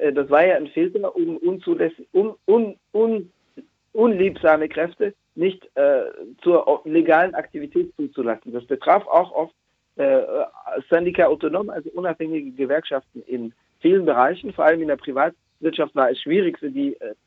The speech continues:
organisatorisch, äh, einen Fuß auf den Boden zu bekommen. Und eine der Ankündigungen der Regierung ist, neben transparenteren Verfahren im öffentlichen Dienst, also Einstellungsverfahren im öffentlichen Dienst,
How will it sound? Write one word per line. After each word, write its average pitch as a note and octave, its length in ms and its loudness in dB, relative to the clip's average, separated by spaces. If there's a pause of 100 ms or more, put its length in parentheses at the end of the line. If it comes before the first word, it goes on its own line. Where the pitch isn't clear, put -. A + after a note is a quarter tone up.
(120)
organisatorisch, C3+ 880 -2 (320)
äh, C3 180 0
einen C3 240 -2
Fuß F#3 240 0
auf D3+ 140 -6
den B2+ 120 -10
Boden B2 300 -6
zu C3+ 80 -14
bekommen. C#3 400 -4 (220)
Und D3 160 -6
eine F#3+ 300 4
der A3 120 2
Ankündigungen G3 640 -4
der E3+ 120 0
Regierung F#3+ 440 -4
ist, F#3+ 240 -2
neben E3+ 380 0
transparenteren D3 880 -2 (340)
Verfahren C#3+ 680 2
im C3+ 240 -6
öffentlichen C4 480 -8
Dienst, A3 320 0
also C3+ 240 0
Einstellungsverfahren D3+ 840 -2
im - 80 -14
öffentlichen - 460 -10
Dienst, G#3+ 260 -6